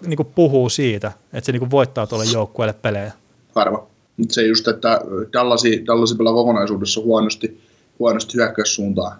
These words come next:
Speaker 2: Et ni-, niitä maalivahti- ja puolustuspeli antaa just mahdollisuuden voittoon, niinku mitä tässä oli puhe-, puhetta monista muista joukkueista aikaisemmin,
Speaker 1: No siis
Speaker 2: että, että tota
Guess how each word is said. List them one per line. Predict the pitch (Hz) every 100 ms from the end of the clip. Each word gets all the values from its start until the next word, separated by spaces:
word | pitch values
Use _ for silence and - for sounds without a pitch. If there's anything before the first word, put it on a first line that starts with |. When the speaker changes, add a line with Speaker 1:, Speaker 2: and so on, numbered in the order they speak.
| -
Speaker 2:
Et | -
ni-, | 104 107 104
niitä | 107 -
maalivahti- | 120 117 117 117 120
ja |
puolustuspeli | 113 117 113 - 113
antaa | 113 113
just | 110 -
mahdollisuuden | 117 117 110 110 110
voittoon, | 113 107 - 107
niinku | 104
mitä | 107 107 104 _ _ _
tässä | - - 117
oli | 110
puhe-, | 113 107 - _ _ _ _ -
puhetta | 120 110 113
monista | 117 -
muista | 127 120
joukkueista | 110 110 104 - - _ _ _ -
aikaisemmin, | - - 127
Speaker 1:
No |
siis | 120 131 -
Speaker 2:
että, | -
että | -
tota | - 101 113